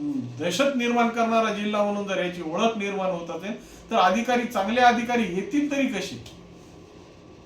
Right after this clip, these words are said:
मग या सगळ्या गोष्टीचं विवेचन करत असताना, सगळ्या गोष्टी आत्मसात करून, ज्या काही या जिल्ह्याच्या द्रा-, अम, पालकत्व स्वीकारणाऱ्या, अम,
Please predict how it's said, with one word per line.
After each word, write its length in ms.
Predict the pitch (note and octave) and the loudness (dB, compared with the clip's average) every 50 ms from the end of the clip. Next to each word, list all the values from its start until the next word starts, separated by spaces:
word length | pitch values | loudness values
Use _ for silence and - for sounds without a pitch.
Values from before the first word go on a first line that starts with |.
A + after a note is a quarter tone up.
| - - - - - | -20 -20 -20 -14 -8
मग 160 | F#3+ G3+ G3+ G3 | -6 -4 -2 2
या 200 | G3+ G#3 C4 C#4 | 4 4 4 4
सगळ्या 640 | - - - - A3 G#3 A3 C#4 D#4+ D#4 D#4 C#4 | 2 -2 -2 -2 -2 2 6 6 6 6 6 2
गोष्टीचं 420 | B3+ - - B3+ B3 - B3 A#3 | 0 0 0 -2 -2 0 0 0
विवेचन 480 | A3 A3+ A3+ A3 A3 A3 A3+ A3+ G#3+ G#3 | 0 0 0 0 0 -2 -2 -2 -4 -4
करत 240 | G#3 G#3+ G#3 G#3 G3+ | -4 -4 -4 -2 -2
असताना, 380 | G3+ G3 - - G#3+ G#3+ A3+ | -2 -4 -2 -4 -4 -2 -2
सगळ्या 420 | A3+ - - G#3 G#3 A3 A#3+ C4+ C4 | -4 -4 -4 -4 0 2 2 4 4
गोष्टी 600 | A#3+ A#3+ A#3 A3+ - A#3 A3+ A3+ G#3+ G#3 - - - | 2 0 -2 -2 -2 -4 -4 -4 -4 -6 -8 -8 -6
आत्मसात 440 | F3 F3+ - G#3 G#3 G3 A3+ G3+ | -6 -6 -4 -6 -6 -2 -2 -4
करून, 360 | - - - F3 E3+ F3 G3 - - - - - - - - - - - | -4 -4 -8 -10 -8 -8 -8 -10 -12 -16 -18 -20 -20 -20 -20 -18 -16 -4
ज्या 240 | D#3 G3 G3+ A3 | 0 4 4 4
काही 720 | A3+ - G#3+ G#3 G#3 A3 B3 C#4+ D#4 D4+ C#4 - - F#3+ F3+ | 4 4 4 4 6 6 6 4 4 2 2 0 -4 -4 0
या 160 | F#3+ F#3 F#3 | 2 2 2
जिल्ह्याच्या 600 | F3+ F3 F3 F3+ F3+ F3+ F#3+ F#3+ F#3+ F#3+ F#3+ F3 | 0 -2 -4 -6 -4 -2 -2 -2 -2 -4 -4 -6
द्रा-, 340 | E3+ - D#3+ D#3+ E3+ F3 E3+ | -6 -4 0 2 2 2 0
अम, 580 | E3+ E3+ D3+ D3+ D3+ C#3+ C#3+ C#3+ C#3 C3+ C3 B2+ | -2 -6 -8 -6 -6 -4 -4 -4 -4 -4 -4 -4
पालकत्व 680 | B2 - D3+ D#3 E3+ G3+ G#3 - A#3+ A#3+ - - - | -6 -6 -2 0 2 2 2 0 -2 -2 -2 -2 -4
स्वीकारणाऱ्या, 680 | - - A3 G#3 - G#3 F#3+ F#3 F#3 F#3+ F3+ F3+ F3 E3+ | -4 -4 -4 -4 0 2 2 2 2 2 2 2 2 2
अम, 1400 | E3+ E3 D#3 D#3 D3+ D3 C#3+ C#3+ C#3 C3+ C3 C3 C3 C3 C3 B2+ B2 B2 - - - - A#2 A#2+ A#2+ A#2 A#2 | 0 -2 -4 -6 -6 -8 -8 -10 -10 -10 -10 -10 -8 -8 -8 -8 -10 -10 -12 -16 -16 -14 -12 -8 -6 -6 -6